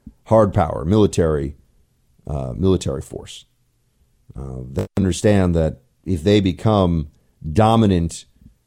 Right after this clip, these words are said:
as an economic power, that essentially military power will follow because, one, they've got a massive and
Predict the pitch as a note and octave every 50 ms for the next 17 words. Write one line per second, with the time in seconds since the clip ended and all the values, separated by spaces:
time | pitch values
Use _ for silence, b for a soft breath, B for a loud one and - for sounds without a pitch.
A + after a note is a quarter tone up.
0 | _ - - A2 A#2+ C3 A#2+ A#2+ G#2+ G2 F#2+ - F#2+ G2+ B2+ C#3 B2 A2 E2+ -
1 | F#2+ F2 E2+ E2 D#2 D#2 D#2 D#2 D#2+ C#2+ D2 E2 D#2 D2+ D2 - - - _ -
2 | - - - - G#2 F#2+ F2 F#2 E2+ E2+ E2+ F2+ F2+ F2 E2+ - E2+ D#2+ D2+ D2+
3 | E2+ D#2+ D#2+ D#2 D2+ D2+ D2+ D2 - - B2 B2 A2+ G2 F2 F2 D#2 - D#2+ D#2+
4 | G2+ A#2+ B2 A2 F#2 F2+ E2+ D#2+ - - F#2 F2 D#2+ C#2+ - _ - - E2 D#2
5 | D#2 E2+ F#2 G#2 A2+ B2 B2+ B2 B2 - F#2+ E2 D2+ C#2+ - - - D#2 D#2 D#2
6 | D#2 D2 -